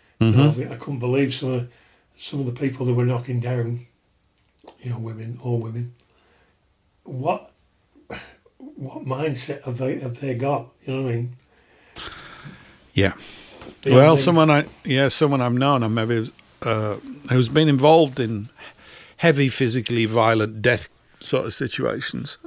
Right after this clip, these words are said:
Speaker 2: a military guy, an ex-military guy I know, said to me years ago when I was a very interesting bloke. In fact, if, if he's got the energy, I'd love to get him on at some point. He's in his eighties now, but he's still highly lucid and got some very interesting things to say. And I
Speaker 1: Mm.
Speaker 2: remember him saying to me, he said that the guys you need to worry about are not the guys at the top.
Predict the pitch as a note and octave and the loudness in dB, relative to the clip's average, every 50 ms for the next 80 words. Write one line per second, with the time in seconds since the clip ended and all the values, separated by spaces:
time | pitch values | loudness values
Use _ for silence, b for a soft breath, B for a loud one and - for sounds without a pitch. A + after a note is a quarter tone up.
0 | D#4+ B3+ A3+ C#3+ A2+ G#2 A2 B2+ C#3+ C#3+ B2 - - G#2 - F2 D#2+ F#2 - - | -14 -10 -6 -4 -2 2 2 4 4 4 2 0 -4 -6 -4 -4 -4 -4 -6 -8
1 | - - B2 B2+ C3 A#2+ - A2+ G#2+ G2+ G2+ G#2+ G#2+ A2 A2+ G#2+ - - D#3 C#3 | -8 -8 -6 -4 -4 -6 -6 -6 -6 -6 -6 -4 -4 -4 -2 -2 0 2 4 4
2 | B2+ A2 - B B B B B B B B B B - B2+ B2+ B2+ B2 A#2+ C3 | 2 2 -2 B B B B B B B B B B 0 2 2 2 2 4 4
3 | C#3+ D#3+ F3 E3 D3+ C3 A2 G#2+ F#2+ F#2 G2+ G#2 G#2+ G#2+ A2+ A2 A2 G#2+ A2 C3+ | 4 6 4 4 2 0 0 0 -2 -2 -4 -4 -6 -4 -4 -2 -2 -2 -2 -4
4 | - A2+ A#2 C#3 B2+ A#2+ A#2 A2 A2 - G#2+ - - A2 G#2 G2+ A2 G#2+ G2+ - | -4 -2 2 2 4 4 2 0 -2 -4 -6 -4 -4 -4 -2 0 0 0 0 -2
5 | - A2 - - D3+ C#3+ - - - B2 A2 - A#2+ A#2+ - C3 A2 - A#2+ B2 | -2 -2 0 2 2 2 2 0 -6 -10 -8 -8 -8 -8 -8 -8 -8 -8 -8 -6
6 | - C3+ - - B2 A2 A2+ A2+ G#2+ G2 A2+ G2+ G#2+ G#2+ A2+ A#2 B2 G#2 - - | -6 -6 -4 -2 -2 -2 0 0 0 0 0 -2 0 0 2 2 2 0 0 -4
7 | A2 A2 A#2+ - G#2+ G#2+ G#2+ A2 G#2+ A2 G#2+ - - A2 G#2 G#2+ G2+ - G#2+ G#2 | -4 -4 -4 -4 -2 -2 0 0 -2 -2 -2 -2 -2 -2 -2 -4 -4 -4 -4 -4
8 | G#2 - - G#2+ A#2 C3+ C3+ A#2+ A#2+ C3+ B2 C3 - - G#2 G2+ G#2 A2+ G2+ G2+ | -4 -4 -4 0 2 2 4 4 4 4 4 2 0 -4 -4 -4 -4 -4 -4 -4
9 | F#2+ G2 G2 G2+ - - - B2+ A2+ G#2 F#2+ - - A#2 A2+ G2+ G2 G2 G2 G#2 | -4 -4 -4 -4 -4 -4 -4 -2 -4 -4 -4 -4 -4 -2 -2 -2 -2 -2 -2 -2
10 | G2 - - F#2 - F2+ F#2+ G#2+ - - G2+ G#2 G#2 G#2 G2+ G2 F#2+ - - F#2 | -2 -2 -4 -4 -4 -6 -6 -6 -6 -6 -4 -4 -2 -2 -2 -2 -2 -2 -4 -6
11 | - F#2 F2 - F#2+ F#2+ G2 - - - - - A#2 - B B B B B B | -6 -6 -4 -4 -4 -4 -4 -6 -8 -8 -10 -10 -12 -14 B B B B B B
12 | B B B B B - B2 C#3 D3+ D#3 D#3 D3+ D3 D3 D3 C#3+ C3+ B2+ B2 C3+ | B B B B B 4 6 8 8 8 8 8 6 4 2 2 2 2 2 2
13 | C3 A#2+ - - C3+ C3 B2+ A2+ - - A2+ A#2+ B2+ B2 A2+ G2 F#2 - - - | 2 0 0 0 0 0 0 0 -2 -2 -2 -2 0 0 -2 -2 -4 -4 -2 -4
14 | A#2+ A2+ A2+ A#2+ A#2+ - - - G#2+ A2 A#2 C#3 B2+ C#3+ E3 F#3+ F#3+ D#3 C3 C#3+ | -2 0 0 -2 -2 -2 -6 -8 -8 -2 2 4 6 6 6 6 4 4 2 0
15 | C3 C3 C3+ B2+ - - A2+ A#2 A#2+ A2 A2+ A2+ G#2+ - - F2 - - A2+ B2+ | 0 0 0 -2 -2 -4 -4 -2 -2 -2 -2 -4 -6 -8 -10 -10 -8 -6 -6 -4
16 | C3 - A2+ A2 A2+ A2 A2 G#2 A2 G#2 - - - - - B2+ A#2+ G#2+ - _ | -4 -4 -4 -2 -2 -2 -2 -2 -4 -6 -10 -10 -12 -8 -6 -6 -6 -6 -8 _
17 | - | -14